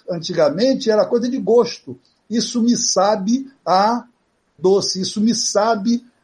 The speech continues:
a amargo, salgado. O saber, a coisa do saber, a palavra vem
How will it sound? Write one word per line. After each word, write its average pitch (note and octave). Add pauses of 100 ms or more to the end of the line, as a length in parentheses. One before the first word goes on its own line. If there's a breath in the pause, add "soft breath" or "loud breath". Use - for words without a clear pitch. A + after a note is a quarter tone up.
a G#3
amargo, E3
salgado. D3 (220 soft breath)
O A3
saber, G3+
a C#3
coisa F#3
do E3+
saber, D3
a G3+
palavra F#3+
vem B3